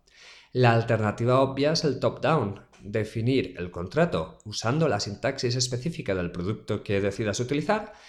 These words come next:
y, por lo tanto, utilizando lo que en el fondo es un lenguaje de programación declarativo, que en el caso de Swagger es yaml. Y a partir de este lenguaje, de lo que has descrito,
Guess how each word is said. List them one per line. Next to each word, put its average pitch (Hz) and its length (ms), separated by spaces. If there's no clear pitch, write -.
y, 120 120
por 165 200
lo 170 120
tanto, 185 340
utilizando 123 560
lo 120 120
que 120 60
en 95 60
el 92 120
fondo 147 460
es 90 220
un 110 100
lenguaje 95 380
de 113 100
programación 95 560
declarativo, 110 800
que 101 240
en 95 80
el 90 200
caso 156 260
de 147 100
Swagger 196 580
es 101 500
yaml. 127 440
Y 135 440
a 123 120
partir 131 640
de 90 600
este 117 240
lenguaje, 170 680
de 87 360
lo 80 160
que 85 120
has 92 220
descrito, 165 720